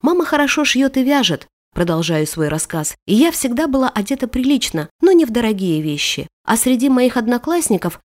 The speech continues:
были разные дети. Одна девочка выделялась. Папа бизнесмен, в школу на машине, фирменные тряпки. У нее был свой круг подружек, и с ее подачи меня начали травить». Опускаю глаза. Нет смысла вспоминать.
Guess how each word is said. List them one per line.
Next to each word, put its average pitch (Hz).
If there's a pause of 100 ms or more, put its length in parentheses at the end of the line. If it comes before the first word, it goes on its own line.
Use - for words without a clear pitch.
были 359
разные 190
дети. 156 (320)
Одна 302
девочка 233
выделялась. 160 (240)
Папа 156
бизнесмен, 151 (200)
в -
школу 320
на 160
машине, 254 (180)
фирменные 160
тряпки. 208 (380)
У 262
нее 311
был 320
свой 294
круг 311
подружек, 294 (120)
и 262
с -
ее 233
подачи 240
меня 254
начали 226
травить». 175 (320)
Опускаю 196
глаза. 160 (240)
Нет 240
смысла 196
вспоминать. 170